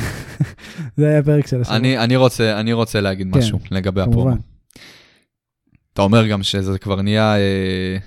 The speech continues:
Speaker 2: דבר שבשגרה, כל שבוע אנחנו מדברים על הפרומו שלו.
Speaker 1: מהמם.
Speaker 2: אני, יש לי בקשה.
Speaker 1: כן.
Speaker 2: כל יום, בתשע בערב, במקום ביבי נתניהו,
Speaker 1: ג'ריקו.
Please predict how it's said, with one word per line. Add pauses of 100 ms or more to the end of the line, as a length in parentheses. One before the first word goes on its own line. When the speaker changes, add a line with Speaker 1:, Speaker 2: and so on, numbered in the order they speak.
Speaker 2:
דבר
שבשגרה,
כל
שבוע
אנחנו
מדברים
על
הפרומו
שלו.
Speaker 1:
מהמם. (880)
Speaker 2:
אני,
יש
לי
בקשה. (200)
Speaker 1:
כן. (1300)
Speaker 2:
כל
יום, (140)
בתשע
בערב, (1040)
במקום
ביבי
נתניהו, (100)
Speaker 1:
ג'ריקו.